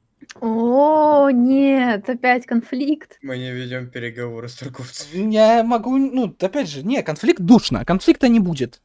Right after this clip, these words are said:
Speaker 3: сразу скажу.
Speaker 1: А, просто
Speaker 3: Просто,
Speaker 1: проверка?
Speaker 3: просто проверка, ребята.
Speaker 1: Ну,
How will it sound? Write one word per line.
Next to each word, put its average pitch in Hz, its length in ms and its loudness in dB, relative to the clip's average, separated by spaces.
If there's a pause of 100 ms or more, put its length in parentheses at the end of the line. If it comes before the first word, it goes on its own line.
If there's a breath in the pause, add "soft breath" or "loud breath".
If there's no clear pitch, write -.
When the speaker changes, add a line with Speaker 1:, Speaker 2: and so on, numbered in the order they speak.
Speaker 3:
сразу 117 460 -4 (240)
скажу. 123 360 0
Speaker 1:
А, - 80 -2
просто - 260 -16
Speaker 3:
Просто, 226 240 2
Speaker 1:
проверка? 311 200 0 (240)
Speaker 3:
просто 254 360 4
проверка, 123 520 0
ребята. 110 520 -8 (460)
Speaker 1:
Ну, 190 360 -10